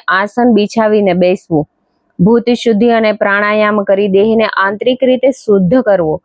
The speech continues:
પછી પૂજા દ્રવ્યો ધરાવી ભગવાન ગણેશજીનું ધ્યાન ધરવું. "હે દેવાધિદેવ, એકદંત,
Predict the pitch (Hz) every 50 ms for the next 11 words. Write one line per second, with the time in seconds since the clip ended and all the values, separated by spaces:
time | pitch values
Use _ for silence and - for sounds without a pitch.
0 | _ _ _ _ _ _ - 202 214 - 240 233 202 208 226 214 214 226 233 226
1 | 220 220 226 214 214 233 220 208 190 226 214 208 208 214 220 233 196 214 196 196
2 | 202 202 214 208 202 202 202 214 - - 226 214 233 247 262 262 240 170 185 202
3 | 190 180 185 185 175 165 180 170 156 147 147 - _ _ _ _ _ _ - 185
4 | 185 196 202 202 185 185 185 180 185 185 190 185 208 202 175 180 185 185 190 190
5 | - _ - 190 202 202 - 202 190 185 180 180 185 190 180 - 208 220 226